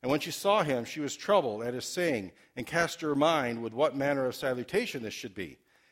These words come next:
And the angel said unto her, Fear not, Mary, for thou hast found favor with God.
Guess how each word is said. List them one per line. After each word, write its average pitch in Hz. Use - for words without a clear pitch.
And 131
the 156
angel 202
said 226
unto 185
her, 123
Fear 233
not, 226
Mary, 101
for 123
thou 180
hast 165
found 151
favor 226
with 202
God. 110